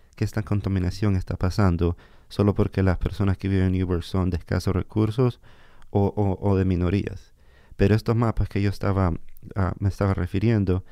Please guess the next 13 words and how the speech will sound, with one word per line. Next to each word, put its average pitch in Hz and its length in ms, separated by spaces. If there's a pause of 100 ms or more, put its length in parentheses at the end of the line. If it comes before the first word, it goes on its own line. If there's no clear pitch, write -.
(240)
sí - 160
demuestran 113 500
que 95 140
Newburgh 101 420 (440)
es 107 140
una, 98 340
está - 320
en 101 60
una 95 300
área 95 180
de 90 80
justicia 90 480
ambiental. - 480